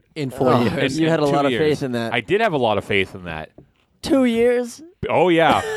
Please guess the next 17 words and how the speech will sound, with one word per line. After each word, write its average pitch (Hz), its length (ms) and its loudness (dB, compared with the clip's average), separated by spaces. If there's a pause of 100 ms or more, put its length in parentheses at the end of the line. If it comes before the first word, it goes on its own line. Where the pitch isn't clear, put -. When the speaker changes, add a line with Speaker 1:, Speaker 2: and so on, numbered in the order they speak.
(120)
Speaker 2:
<laughs> 285 220 0
Speaker 3:
Hindsight, 262 680 0 (160)
what 262 180 -8 (300)
I, 175 280 0
I 165 140 2
would 180 160 -2
love 147 400 0
to 147 100 -6
go 131 120 2
back 120 240 0
and 117 140 -10
be 110 80 -2
like, 101 200 -2
"Dude, 117 320 0 (460)
<laughs> - 440 -6
you 151 200 -2
are, 107 200 4